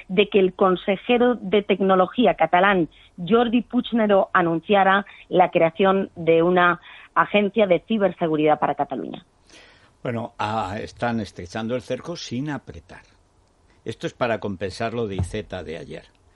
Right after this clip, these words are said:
Speaker 2: Ni él sabe lo que significa digital. ¿Le vas a convencer a Roures desde Qatar o desde Rusia, a Putin, de que no utilice esos datos si los tiene? ¿Y cómo lo vas a impedir? Es una payasada,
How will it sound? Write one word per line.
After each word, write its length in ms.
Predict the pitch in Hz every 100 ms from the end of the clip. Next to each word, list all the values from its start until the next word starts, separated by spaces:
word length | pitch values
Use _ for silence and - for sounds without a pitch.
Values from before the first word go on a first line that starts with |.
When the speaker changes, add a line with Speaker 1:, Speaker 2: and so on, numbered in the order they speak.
| _ _
Speaker 2:
Ni 220 | 113 135
él 140 | 165 131
sabe 360 | - 92 73
lo 100 | 78
que 100 | 87
significa 480 | - 90 - 101 92
digital. 480 | 82 - - 73 73 _ _ _
¿Le 120 | 90 110
vas 160 | 117
a 80 | 131
convencer 480 | 131 117 107 127 113
a 100 | 107
Roures 560 | 101 120 104 98 90 -
desde 320 | 98 95 104
Qatar 460 | 92 87 104 101 - _ _ _ _ -
o 120 | 98
desde 380 | 87 78 85 76
Rusia, 480 | - 110 - 71 - _
a 100 | -
Putin, 500 | - 110 - 87 85 _ _ -
de 80 |
que 100 | 92
no 120 | 87 107
utilice 520 | 107 107 117 - 110
esos 260 | 95 107
datos 360 | 95 113 117 95
si 80 | 101
los 180 | 90 87
tiene? 400 | 120 147 156 -
¿Y 80 | 92
cómo 180 | 107 104
lo 100 | 107
vas 180 | 98 98
a 20 |
impedir? 400 | 92 87 - - _ _ _ - -
Es 100 | 180
una 160 | 180
payasada, 1000 | - - - - - - - 87 90 113